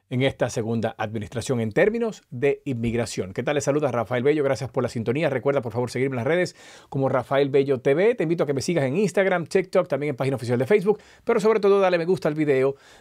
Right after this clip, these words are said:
comenta y suscríbete en este canal, que ya vamos rumbo a los setenta mil suscriptores y contamos contigo para poder llegar juntos. Ahora bien, les voy a compartir en pantalla,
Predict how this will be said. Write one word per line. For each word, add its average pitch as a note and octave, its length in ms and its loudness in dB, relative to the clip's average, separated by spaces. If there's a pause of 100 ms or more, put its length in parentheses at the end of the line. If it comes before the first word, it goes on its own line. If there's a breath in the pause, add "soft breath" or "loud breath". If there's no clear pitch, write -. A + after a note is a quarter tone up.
comenta E3+ 500 2
y D3+ 60 2
suscríbete F3 600 2
en D3 80 2
este C#3 180 -4
canal, B2+ 220 0
que B2+ 80 -6
ya C3+ 100 4
vamos C3+ 240 -2
rumbo D3 220 2
a - 20 4
los C3+ 120 0
setenta F3 520 0
mil A3 140 -2
suscriptores G3 580 2
y E3+ 40 -4
contamos D3+ 340 -2
contigo B2 460 -2 (260 loud breath)
para C3 200 0
poder C3+ 360 2
llegar B2+ 480 0
juntos. G2+ 500 -2
Ahora G3+ 220 2
bien, A#2 180 -2
les G2+ 120 -6
voy G#3 100 0
a B3+ 40 -2
compartir B3+ 360 0
en G#3+ 100 0
pantalla, C#3 460 0